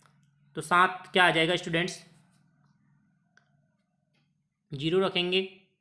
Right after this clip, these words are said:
तो क्या आ जाएगा यहाँ पे माइनस सात आया,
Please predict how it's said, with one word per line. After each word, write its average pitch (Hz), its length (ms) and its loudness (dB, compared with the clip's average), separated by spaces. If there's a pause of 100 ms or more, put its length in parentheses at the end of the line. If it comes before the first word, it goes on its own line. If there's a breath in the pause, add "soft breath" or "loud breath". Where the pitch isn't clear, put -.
(280)
तो 156 60 -14
क्या 170 180 2
आ 170 60 4
जाएगा 170 200 2
यहाँ 165 160 0
पे 190 120 -2
माइनस 165 460 0 (1040)
सात 185 300 2
आया, 123 240 -2